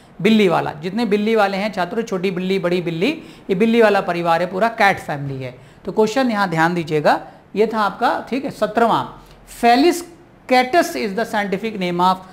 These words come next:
अब देखिए आप इसको कर सकते हैं, देखिए यहाँ पे जो लिखा है ना कैटस और फेलिस, फेलिस हमने आपसे बताया कि परिवार है, ठीक है, कैटस cat, dog, mouse और porcupine, इसको आप जानते हैं शाही बिल्ली। Question यहाँ पे क्या होगा? बिल्ली, दिल्ली का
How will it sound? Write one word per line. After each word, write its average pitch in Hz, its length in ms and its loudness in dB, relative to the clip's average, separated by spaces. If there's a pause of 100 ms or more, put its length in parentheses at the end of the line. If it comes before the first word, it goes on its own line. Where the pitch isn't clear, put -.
(160)
अब 226 140 0
देखिए 269 200 0
आप 233 140 2
इसको 214 260 -2
कर 220 180 0
सकते 240 280 -6
हैं, 277 80 2
देखिए 196 400 -2 (220)
यहाँ 208 220 2
पे 233 120 -4
जो 226 100 0
लिखा 220 220 -6
है 302 60 0
ना 269 80 -2
कैटस 196 520 0
और 202 180 -2
फेलिस, 190 440 -2 (320)
फेलिस 247 380 4
हमने 262 180 2
आपसे 247 240 0
बताया 196 320 -2
कि 247 120 -4
परिवार 156 440 0
है, 123 140 -12 (220)
ठीक 320 140 -2
है, 269 80 -2 (480)
कैटस 208 380 2
cat, 196 520 0
dog, 185 460 2
mouse 190 500 -2
और 220 180 6 (120)
porcupine, 185 600 0 (320)
इसको 202 240 0
आप 214 200 2
जानते 196 280 -4
हैं 294 60 -4
शाही 196 280 -4
बिल्ली। 156 300 -6 (340)
Question 220 360 -2
यहाँ 220 220 -2
पे 294 120 -4
क्या 277 140 0
होगा? 269 200 2
बिल्ली, 190 440 0 (140)
दिल्ली 190 280 0
का 269 180 2